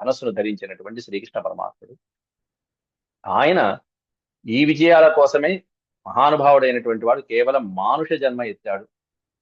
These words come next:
"ఏతదర్థం హి జన్మాహుః మానుషేషు మహాత్మనః." సామాన్యమైనటువంటి మానవుడిగా జన్మించి, యాదవులలో జన్మించి, క్షత్రియుడు కూడా కాదు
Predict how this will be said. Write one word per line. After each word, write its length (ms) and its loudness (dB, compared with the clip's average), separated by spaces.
"ఏతదర్థం 760 0
హి 180 -6
జన్మాహుః 920 -4
మానుషేషు 720 -8
మహాత్మనః." 640 -6
సామాన్యమైనటువంటి 1000 2
మానవుడిగా 500 0
జన్మించి, 580 -14
యాదవులలో 520 2
జన్మించి, 520 -6
క్షత్రియుడు 400 -4
కూడా 160 4
కాదు 300 4